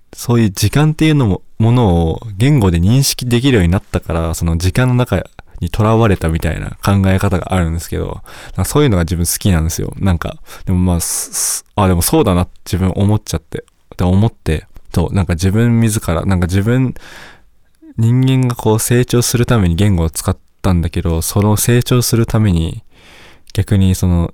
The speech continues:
時間の中にとらわれちゃったみたいな。未来とか過去とかにとらわれてるじゃないですか。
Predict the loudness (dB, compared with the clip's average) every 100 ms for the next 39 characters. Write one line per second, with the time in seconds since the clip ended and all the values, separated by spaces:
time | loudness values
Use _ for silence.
0 | -12 -20 -14 -4 -2 2 2 2 2 -2
1 | 0 2 2 0 -2 -6 -6 -8 -8 -12
2 | -10 -2 0 2 0 -2 -4 -4 -4 -6
3 | -8 -6 -6 -4 -6 -6 -10 _ 0 2
4 | 4 2 0 -2 -2 -2 -2 -2 -2 -4
5 | -8 -12 -16